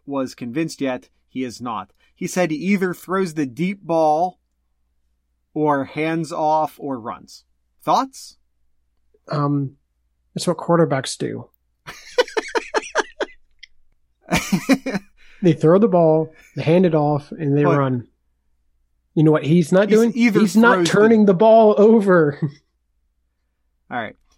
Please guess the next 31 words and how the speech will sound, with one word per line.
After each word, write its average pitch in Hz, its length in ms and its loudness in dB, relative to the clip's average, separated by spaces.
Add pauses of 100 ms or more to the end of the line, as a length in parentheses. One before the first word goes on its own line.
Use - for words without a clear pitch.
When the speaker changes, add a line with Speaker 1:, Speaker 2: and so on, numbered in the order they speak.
Speaker 1:
So 156 400 -4
let 190 120 -2
me 202 80 2
say 190 220 0
this 156 220 -4
with - 80 -20
all 143 220 -4
sincerity. 160 1000 -8
I, 123 140 -14
I'm, 127 320 -12
this 135 220 -14
is 120 260 -14
me 143 260 -8
being 135 420 -6
completely 143 460 -12
straightforward 127 540 -10
and 110 80 -16
honest 98 280 -18
with - 140 -20
you. - 160 -20 (400)
Your 143 160 -8
coworker's 143 680 -4
an 107 100 -18
idiot. 82 420 -20 (920)
I 160 60 -12
don't 165 160 -4
think 185 200 -4
you 160 80 -10
have 151 320 -6
the, 131 380 -12
uh, 139 100 -12